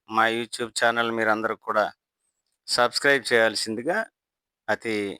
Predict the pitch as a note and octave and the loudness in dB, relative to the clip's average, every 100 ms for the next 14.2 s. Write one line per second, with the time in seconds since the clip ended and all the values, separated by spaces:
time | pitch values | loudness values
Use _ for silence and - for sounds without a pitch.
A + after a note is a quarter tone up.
0 | _ _ - A2 B2 A#2+ A#2+ A2+ A2+ A#2 | _ _ -6 -2 0 0 0 -2 -2 0
1 | A2+ A2 G#2 G#2 G#2 G#2 G2+ - A2 A2+ | 0 2 0 0 -2 -4 -8 -8 -8 -6
2 | B2+ D3 E3 C3+ C#3+ D3+ C3 G2+ - _ | -6 -4 0 2 4 4 4 0 -6 _
3 | _ _ _ _ _ _ _ _ C#3+ D3 | _ _ _ _ _ _ _ _ 0 4
4 | D#3 D3 C#3 G#2+ - _ _ _ - B2+ | 4 6 4 4 0 _ _ _ -2 -2
5 | A#2 E3+ F3 E3 C3+ B2+ G#2+ G2 - _ | 2 4 4 4 2 2 0 -2 -10 _
6 | _ _ _ _ _ C3+ C#3+ D3+ - B2+ | _ _ _ _ _ 0 2 2 2 2
7 | B2 A#2 A2+ G#2 G#2 A#2+ A#2 C3 B2+ A#2 | 2 2 0 -6 -4 -2 -2 0 -2 0
8 | A#2+ A2+ B2 - C#3 G3+ E3 A#2 G#2+ A2 | -2 0 0 0 -2 -2 -2 0 2 2
9 | F#2+ G#2 B2 B2 A#2+ A2 G#2 G#2+ G#2 F#2+ | 2 0 -8 -6 -4 -4 -4 -8 -10 -10
10 | A2 A#2+ D3 G#3+ _ _ _ _ _ _ | -6 -2 -2 -4 _ _ _ _ _ _
11 | _ _ _ _ _ - A#2 A#2+ A2+ - | _ _ _ _ _ -2 0 0 -2 -2
12 | B2 B2+ B2 A#2 A#2 A2 G#2+ F#2+ F2 _ | 0 2 2 0 0 0 -2 -6 -12 _
13 | _ _ _ - G#2+ G#2+ G#2+ G#2 G#2 A2 | _ _ _ -14 -10 -6 -4 -4 -2 -2
14 | C3 G3+ | -2 -8